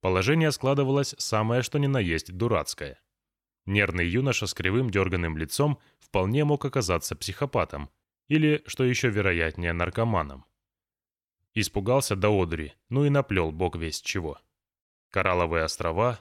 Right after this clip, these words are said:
какой-то якобы урытый им алкаш, некий Игорёк, занимающийся ни много ни мало исправлением истории. Бред. Да, но дело в том, что этот бред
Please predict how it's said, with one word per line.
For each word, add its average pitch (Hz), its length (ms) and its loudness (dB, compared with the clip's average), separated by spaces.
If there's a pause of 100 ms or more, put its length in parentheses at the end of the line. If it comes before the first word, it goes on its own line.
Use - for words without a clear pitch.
какой-то 113 440 0
якобы 101 420 0
урытый 98 460 0
им 85 120 0
алкаш, 95 480 0 (260)
некий 117 360 0
Игорёк, 90 500 2 (100)
занимающийся 101 840 0
ни 98 120 0
много 95 280 0
ни 95 120 0
мало 95 400 2
исправлением 95 760 0
истории. 90 600 0 (460)
Бред. 92 460 -2 (420)
Да, 92 260 2
но 80 140 -2
дело 87 240 2
в - 60 -8
том, 143 260 2
что - 180 0
этот 101 220 0
бред 104 380 0